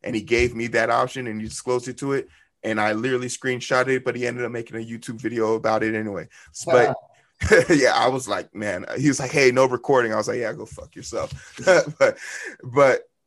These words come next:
Speaker 1: the, like, his strategy is what it tells me. And when I look at his charts, he is in the red daily. And this is something that mentally is kind of traumatic because you wanna be in the green.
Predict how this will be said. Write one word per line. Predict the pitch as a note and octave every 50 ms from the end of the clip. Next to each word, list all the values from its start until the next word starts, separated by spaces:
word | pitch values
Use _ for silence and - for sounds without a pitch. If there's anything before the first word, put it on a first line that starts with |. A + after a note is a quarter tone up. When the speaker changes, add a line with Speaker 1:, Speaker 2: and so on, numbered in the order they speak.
| _ _
Speaker 1:
the, | A#2+ B2 B2+ C3+ C3 - E2+ D#2+ E2 - -
like, | - A#2 E3 - _ -
his | C#3 B2 E3+ F3 F3+ E3 - -
strategy | - - - C#3+ D#3+ D#3 D3+ D3 C3+ B2 A#2+ A#2+ A#2 A2+ A2 A#2+ _ _ _ _ _ _ -
is | C3 C3+ B2+ A#2 B2
what | A#2+ C3+ C3 B2+
it | A#2
tells | D#3+ C3+ C3 A2+
me. | F#2+ A#2
And | B2+ B2+ A#2 F2+ _ _ _
when | - B2 C3+
I | C#3 C#3+
look | F3+ G3+ G3 -
at | F3+ G3
his | F#3 E3 D#3+ D#3+ -
charts, | - - G3+ D#3+ C#3+ B2 A2+ - - - _ _ _ _ - - -
he | - - G3+ G#3+ G#3+
is | F#3+ E3 D3+
in | E3+ E3 D#3+ D#3+ D#3+ D#3+ D3+
the | C#3+
red | B2+ A#2+ C#3+ C#3 C#3 C#3 C3 - _ _ _
daily. | - C#3+ C#3+ E3 E3 C#3 A2 G#2 G#2 - _ _ _ _ _ _ _ _ - B2
And | C3 C#3
this | D3 D3 -
is | D#3+ -
something | - D#3 - - D#3+
that | D3+ C3+ A#2 - _ _ _ _ _ _
mentally | - B2+ D3+ F3 F#3+ D#3+ - E3+ D#3 D3 C#3 C3 B2 A#2+ _ _ -
is | C3 B2+ -
kind | - D#3 C#3+ D3 C#3+ C3+
of | A#2+ -
traumatic | - E3+ D#3 C#3 C3 C#3 C#3+ C3+ A#2 A2 - -
because | A#2 A2+ - - B2+ A#2+ A2+ A2+ - - _ _ _ _ _ _ _ -
you | B2+ C#3+ C#3+
wanna | C#3 C#3 C#3+ C#3+ C#3+ C3+
be | C3 D3 C#3
in | C3+ B2+
the | B2
green. | A#2+ C#3 D3 D#3+ C#3 A2 - -